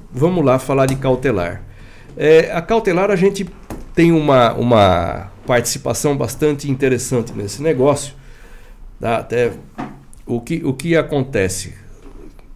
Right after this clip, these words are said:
Como vocês sabem, nós somos organismos de inspeção, é,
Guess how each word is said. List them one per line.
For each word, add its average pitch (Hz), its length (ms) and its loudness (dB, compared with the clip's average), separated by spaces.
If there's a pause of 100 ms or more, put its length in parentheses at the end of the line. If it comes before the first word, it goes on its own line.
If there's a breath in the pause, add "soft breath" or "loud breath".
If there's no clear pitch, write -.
(120)
Como 127 680 2
vocês 127 400 -6
sabem, 143 680 0
nós 120 240 -2
somos 123 340 -4
organismos 113 380 -2
de 107 100 -12
inspeção, 117 500 -4 (800 soft breath)
é, 107 640 -2